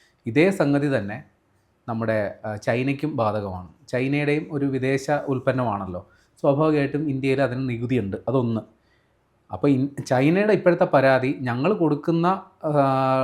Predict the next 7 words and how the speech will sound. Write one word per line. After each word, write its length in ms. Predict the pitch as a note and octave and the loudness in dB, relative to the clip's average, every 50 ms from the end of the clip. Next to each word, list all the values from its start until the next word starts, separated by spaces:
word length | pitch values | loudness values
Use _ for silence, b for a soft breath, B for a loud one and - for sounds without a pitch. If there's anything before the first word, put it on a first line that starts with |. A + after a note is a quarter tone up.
| B2+ B2+ B2+ B2+ - - - - B2+ - _ | 0 -2 -4 -8 -12 -12 -12 -12 -12 -10 _
പിന്നെ 240 | - B2+ A#2 A#2+ A#2+ | -6 -4 -2 -2 -2
അവർ 460 | A#2+ A#2 G2+ - A#2+ A#2+ B2+ D3 F3+ F3+ D#3+ | -2 -4 -2 -2 -2 0 2 2 2 4 4
പറയുന്ന 440 | C#3 C3 C#3 C#3+ D3+ D3 D3 D#3+ | 4 4 4 2 2 2 0 0
നികുതിയും 520 | D#3+ D3 C3 C3 B2 C#3+ D3 E3 F#3 F3+ F#3 | 0 0 0 0 0 -2 0 0 0 0 0
കൂടി 120 | G3 G3 | 0 0
കൊടുത്താണ് 520 | G3+ F#3+ D3+ C#3 C#3 C#3+ D#3 C#3+ C#3 C3+ D3+ | 2 2 2 0 2 2 2 2 2 2 0
ഞങ്ങൾ 380 | D3 C3 C3 C3+ B2+ B2 D#3 | -2 -2 -2 -2 -4 -4 -4